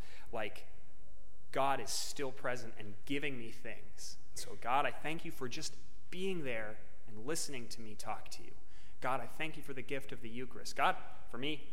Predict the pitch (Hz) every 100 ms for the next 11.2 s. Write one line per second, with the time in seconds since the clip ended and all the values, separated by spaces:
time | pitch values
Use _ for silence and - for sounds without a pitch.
0 | - - 202 226 135 117 170 - 131 151
1 | 101 165 - 82 - - - - - -
2 | - - - 170 196 147 175 190 160 -
3 | 202 180 139 120 - - - 139 147 160
4 | 127 117 196 208 202 180 170 160 135 139
5 | 139 135 208 180 143 135 - - - -
6 | - 160 170 165 - 190 185 170 - 156
7 | - - 185 175 110 92 - - - -
8 | - - - - - - - - 151 151
9 | 135 127 160 120 160 180 135 117 - 127
10 | 110 - - 143 - - 143 139 - -
11 | 120